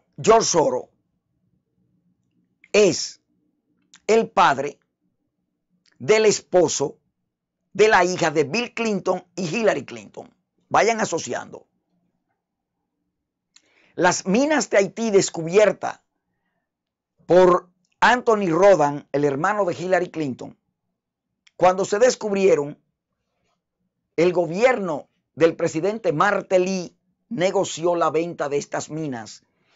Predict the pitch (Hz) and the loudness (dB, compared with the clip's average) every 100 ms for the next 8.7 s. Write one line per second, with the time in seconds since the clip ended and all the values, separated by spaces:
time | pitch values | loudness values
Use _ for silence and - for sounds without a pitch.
0 | _ _ _ 143 185 185 196 202 180 185 | _ _ _ 4 4 2 -2 -2 -2 0
1 | 240 269 - 240 226 160 196 196 202 208 | 0 -2 2 2 2 -6 -6 -4 -2 -2
2 | 185 156 185 196 185 - 160 147 - 117 | 0 -4 -4 -6 -6 -2 0 0 -2 -12
3 | _ _ _ _ _ - 220 226 226 214 | _ _ _ _ _ -2 0 0 2 -2
4 | - 233 - 202 202 196 202 180 147 143 | 2 -2 -2 0 -2 0 -2 -2 -2 -4
5 | - _ _ _ _ - 127 131 180 202 | -6 _ _ _ _ -8 -2 2 2 2
6 | 156 - 208 175 175 196 175 123 - _ | -2 2 2 2 0 -2 -4 -10 -16 _
7 | _ _ _ _ 120 139 - 185 202 208 | _ _ _ _ -6 -6 -2 0 0 0
8 | 208 190 190 175 131 139 - | 0 0 -2 -2 -6 -10 -12